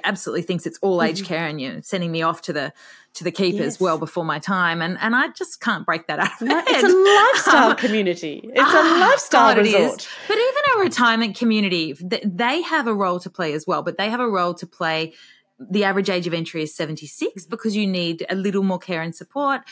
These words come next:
Speaker 1: You have to expect a payment model that has a slightly different ramification financially. Uh, but in a lifestyle community, you can live in there as long as you want in life. You could live thirty years in this house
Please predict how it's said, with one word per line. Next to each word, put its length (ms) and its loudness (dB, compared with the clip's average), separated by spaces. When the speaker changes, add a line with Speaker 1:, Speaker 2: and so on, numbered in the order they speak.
Speaker 1:
You 140 0
have 160 -2
to 80 -2
expect 400 -8
a 40 -8
payment 400 -6
model 280 -2
that 160 -8
has 240 -10
a 20 -14
slightly 460 -4
different 280 -12
ramification 680 -8
financially. 520 -12
Uh, 180 -6
but 140 -2
in 120 0
a 20 0
lifestyle 380 -2
community, 320 -2
you 120 -2
can 140 -10
live 140 -4
in 120 0
there 200 -4
as 180 -12
long 600 -8
as 180 -8
you 120 -4
want 280 -10
in 100 -12
life. 220 -6
You 80 -8
could 180 -6
live 160 -4
thirty 200 0
years 540 -4
in 120 -6
this 160 -6
house 220 -12